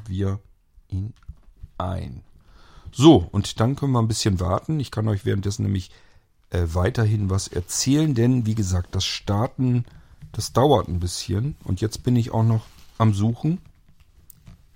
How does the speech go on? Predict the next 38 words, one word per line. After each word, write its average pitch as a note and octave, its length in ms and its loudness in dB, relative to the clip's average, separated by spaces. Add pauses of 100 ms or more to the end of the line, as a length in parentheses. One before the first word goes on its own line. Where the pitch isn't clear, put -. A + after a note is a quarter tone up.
(160)
meines G2+ 460 -4
iPads, G#2+ 560 -6
denn G2+ 200 -2
da G2 120 -2
will G2+ 120 -2
ich G2+ 100 -4
mich G#2 140 -4
ja G2 60 -2
gleich F#2+ 200 -4
draufschalten. G#2 840 -2 (320)
So - 120 -2
ein F#2+ 60 4
bisschen A2 260 -2
kann G#2+ 160 -2
ich G#2 100 -4
euch G2 140 -2
dann G2+ 180 -2
auch F#2+ 140 -2
nämlich F#2+ 380 -2 (500)
was - 220 -4
zeigen. E2 360 -4
Das F2+ 160 -4
heißt, C#3 200 2
ich - 120 -8
will C#3 140 2
euch A#2+ 140 -2
gerade A#2+ 340 0
mal A#2+ 220 -2
so A#2 80 -2
ein G#2 60 0
bisschen A2 340 -2
den G2 120 0
Start G2 560 -4
des - 340 -6 (680)
Molino G2 520 2
Windows G2+ 280 -2
elf F2+ 300 -4
zeigen. A#2+ 680 -2